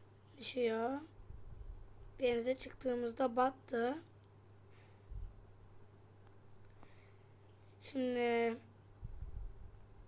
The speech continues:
gelirimiz, dur lan. Artı on bin, oha. Oha yani.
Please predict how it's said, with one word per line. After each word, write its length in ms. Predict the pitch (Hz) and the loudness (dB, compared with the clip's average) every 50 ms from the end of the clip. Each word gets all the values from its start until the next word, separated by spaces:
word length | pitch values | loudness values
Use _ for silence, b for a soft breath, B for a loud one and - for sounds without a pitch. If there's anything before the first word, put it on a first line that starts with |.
| - - | -6 0
gelirimiz, 960 | 262 240 240 240 240 247 247 254 262 277 294 311 320 - - - - - - - - - - 233 | 2 4 6 6 4 4 2 2 2 4 4 4 2 2 0 0 -2 -2 -4 -8 -14 -12 -8 -4
dur 80 | 240 | -2
lan. 200 | 247 269 311 330 - - - - - - - - - - - - - - - - - - - - - - - - - - - - - - - - - - - - - - - - - - - - - - - - - - - - - - - - - - - - - - - - - - - - - - - - - - - - - - - - - - - - - | 0 0 0 -2 -4 -8 -18 -20 -20 -20 -20 -20 -20 -20 -20 -18 -18 -18 -18 -20 -20 -20 -20 -20 -20 -18 -14 -12 -10 -10 -8 -8 -8 -8 -8 -10 -12 -12 -14 -14 -14 -16 -18 -20 -20 -20 -20 -20 -20 -20 -20 -20 -20 -20 -20 -20 -20 -20 -20 -20 -20 -20 -20 -20 -20 -20 -20 -20 -20 -20 -20 -20 -20 -20 -20 -20 -20 -20 -18 -14 -10 -6 -6 -4 -2 -2 -2 0 2
Artı 320 | 240 233 233 226 - - 277 | 4 6 6 6 4 6 6
on 260 | 285 285 294 294 277 | 8 8 8 8 8
bin, 120 | 262 240 | 8 8
oha. 520 | 240 247 247 240 233 254 269 262 247 226 - - - - - - - - - - - - - - - - - - - - - - - - - - - - - - - - - - - - - - - - - - - - - - - - - - - B B B B B B B B B - - - - - | 8 6 6 8 10 10 10 10 10 8 4 -6 -16 -20 -20 -20 -20 -20 -18 -16 -16 -16 -16 -18 -20 -20 -20 -20 -20 -20 -20 -20 -20 -20 -20 -20 -20 -20 -20 -20 -20 -20 -20 -20 -20 -20 -20 -20 -20 -20 -20 -20 -20 -20 -18 -16 -16 -16 -16 -16 -16 B B B B B B B B B -20 -20 -12 -4 2
Oha 380 | 247 233 233 233 240 254 262 262 | 4 6 6 6 8 8 8 8
yani. 440 | 254 240 233 233 240 254 294 330 | 8 8 6 6 4 4 2 0